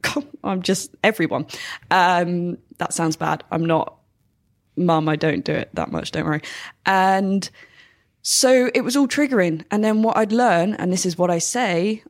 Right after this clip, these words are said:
I'll be the love of your life for three weeks, and then reality kicks in, or I start getting feelings, or they start getting feelings when we get scared and run away. So, um, that's kind of where it stems from.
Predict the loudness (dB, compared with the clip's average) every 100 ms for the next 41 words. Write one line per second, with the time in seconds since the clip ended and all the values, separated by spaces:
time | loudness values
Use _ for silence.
0 | -4 -2 0 2 2 2 0 0 0 -2
1 | -4 -8 -2 -2 0 0 -2 -6 -8 -10
2 | -6 -4 -2 -2 0 0 -2 -2 -4 -4
3 | -6 -6 -6 -4 -2 -4 -2 0 2 2
4 | 0 -2 -2 -2 -4 -4 -4 -4 -2 -2
5 | 0 -2 -2 -2 -2 -2 -2 -6 -6 -8
6 | -6 -4 -2 -2 -4 -8 _ -10 -6 -4
7 | -4 -4 -6 -6 -4 -4 -4 -6 -10 -14
8 | -8 -6 -4 -6 -8 -6 -8 -10 _ _
9 | -20 -20 _ -6 -2 0 2 2 2 2
10 | 0 0 -2 -6 -8 _ _ _ _ _
11 | _ -18 -12 -4 -4 -2 -2 0 0 0
12 | -2 -4 -4 -4 -4 -4